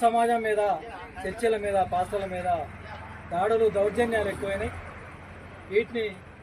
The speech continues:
క్రిస్టియన్ సమాజంతో పాటు మైనారిటీలంతా జాగ్రత్తగా ఉండాలనేది ఈ సందర్భంగా ప్రజా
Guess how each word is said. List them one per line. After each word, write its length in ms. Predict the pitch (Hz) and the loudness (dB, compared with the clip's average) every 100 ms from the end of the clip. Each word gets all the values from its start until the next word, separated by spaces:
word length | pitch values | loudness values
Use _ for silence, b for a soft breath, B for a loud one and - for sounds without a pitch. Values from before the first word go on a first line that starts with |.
| - - - - - | -20 -20 -20 -20 -18
క్రిస్టియన్ 380 | 170 165 247 247 | -16 -4 -2 2
సమాజంతో 480 | 240 240 233 226 220 208 | 2 4 2 2 0 2
పాటు 180 | 208 214 202 | 0 0 -2
మైనారిటీలంతా 720 | 196 208 214 202 190 185 196 175 - - - - - - - | -2 -2 -4 -4 -4 -2 -2 -2 -4 -16 -20 -20 -20 -20 -8
జాగ్రత్తగా 460 | 165 196 202 208 196 190 | -4 -2 0 0 -2 -2
ఉండాలనేది 560 | 185 180 180 175 190 165 151 - - - - - 196 | -4 -4 -6 -6 -6 -8 -10 -20 -20 -20 -20 -6 -2
ఈ 60 | 208 | 0
సందర్భంగా 500 | 202 196 185 190 185 180 | 0 0 0 -2 0 0
ప్రజా 200 | 175 185 | 0 0